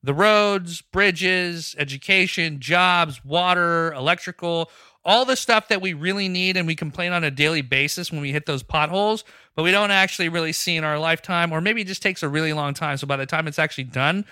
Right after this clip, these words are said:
we don't actually appreciate it. But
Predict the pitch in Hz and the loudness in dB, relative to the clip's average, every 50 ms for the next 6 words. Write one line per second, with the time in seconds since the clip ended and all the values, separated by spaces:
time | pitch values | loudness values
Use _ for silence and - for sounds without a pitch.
0 | - - - _ - 143 147 147 160 160 160 151 _ - 151 143 147 - - - | -16 -20 -20 _ -6 -4 -2 0 0 0 -2 -4 _ 0 2 2 2 0 -2 -8
1 | 139 127 - - - 226 208 - - - 120 101 104 107 - - _ _ _ _ | -8 -8 -6 -2 0 0 2 0 -2 -4 -6 -8 -10 -16 -20 -20 _ _ _ _
2 | _ _ _ _ - 240 233 220 208 | _ _ _ _ 4 4 4 4 2